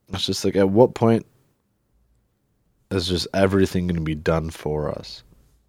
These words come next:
And we don't, I, it's, one, is that a good thing? Is that a bad thing? <sighs> I,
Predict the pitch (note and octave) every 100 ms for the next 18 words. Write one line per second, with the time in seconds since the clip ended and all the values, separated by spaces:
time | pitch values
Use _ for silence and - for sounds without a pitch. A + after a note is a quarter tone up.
0 | - E2 F2 E2 F2 F2 - _ _ _
1 | - - - - - - _ _ _ _
2 | _ _ _ _ _ - - _ _ _
3 | - G#2+ D3+ A2+ F#2 G2 E2 - - A2
4 | C3+ D#3 D#3 D#3+ A#2 F2 - - - -
5 | G#2+ C#3 C#3 - E3 F3+ F3 A#2 - -
6 | - _ _ _ _ _ _ _ _ _
7 | _ _ _ _ _ _ - - -